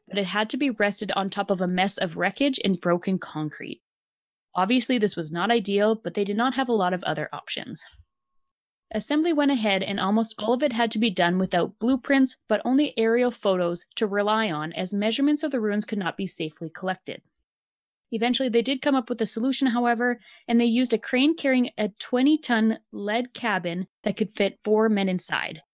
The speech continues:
The crane would then swing the men over the reactor safely for them to survey the area. Which kinda sounds fun.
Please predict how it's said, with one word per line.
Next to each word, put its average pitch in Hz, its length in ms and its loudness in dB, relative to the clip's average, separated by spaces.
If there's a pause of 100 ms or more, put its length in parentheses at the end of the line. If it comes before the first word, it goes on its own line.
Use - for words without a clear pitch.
(340)
The 220 80 -6
crane 247 320 2
would 233 160 -2
then 214 200 2
swing 254 400 2
the 311 80 6
men 208 320 4
over 202 180 4
the 185 120 4
reactor 180 260 2
safely 254 560 2
for 208 160 0
them 185 160 2
to 180 80 -2
survey 160 400 -2
the - 220 -8
area. - 420 -8 (800)
Which - 160 -20
kinda - 240 -6
sounds - 320 -6
fun. - 320 -8